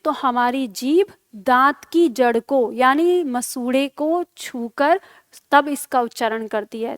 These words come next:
तो हम इसे दंत स के नाम से याद रखते हैं। तो हम इसको पढ़ेंगे तालु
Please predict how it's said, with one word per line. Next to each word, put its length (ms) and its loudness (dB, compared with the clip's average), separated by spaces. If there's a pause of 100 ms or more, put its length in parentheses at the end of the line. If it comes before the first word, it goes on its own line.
तो 80 -4
हम 240 -2
इसे 240 -4
दंत 480 -4
स 420 -2
के 100 -4
नाम 240 -4
से 240 -8 (380)
याद 300 0
रखते 320 -8
हैं। 180 -2 (520)
तो 60 2
हम 260 2
इसको 340 -6
पढ़ेंगे 580 0 (440)
तालु 500 4